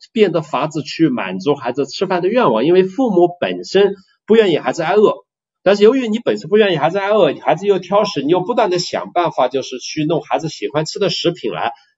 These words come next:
孩子慢慢就会养成一种心理上的问题，这问题就是说我要什么父母都得给我想办法啊，只要我坚持，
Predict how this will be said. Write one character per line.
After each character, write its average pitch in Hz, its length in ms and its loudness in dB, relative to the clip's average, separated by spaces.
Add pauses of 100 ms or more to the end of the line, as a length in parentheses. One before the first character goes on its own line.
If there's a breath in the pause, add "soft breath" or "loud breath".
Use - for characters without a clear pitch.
(260)
孩 135 160 -2
子 160 100 -4
慢 156 160 0
慢 139 80 -2
就 135 100 -6
会 131 100 0
养 98 120 -2
成 117 140 -6
一 117 60 -6
种 113 120 -6
心 151 280 -4
理 98 80 -6
上 95 180 -8
的 95 80 -6
问 98 120 -10
题， 95 160 -12
这 113 100 -4
问 127 100 -4
题 104 120 -18
就 98 120 -6
是 98 40 -12
说 98 120 -8 (240)
我 110 180 2
要 165 140 2
什 - 140 -8
么 87 100 -10
父 123 140 -10
母 101 100 -6
都 98 100 -8
得 92 100 -12
给 95 80 -6
我 92 80 -4
想 - 200 -18
办 90 120 -10
法 - 40 -20 (320)
啊， 113 120 -4
只 139 120 0
要 180 100 4
我 117 180 -2
坚 160 200 -4
持， - 220 -12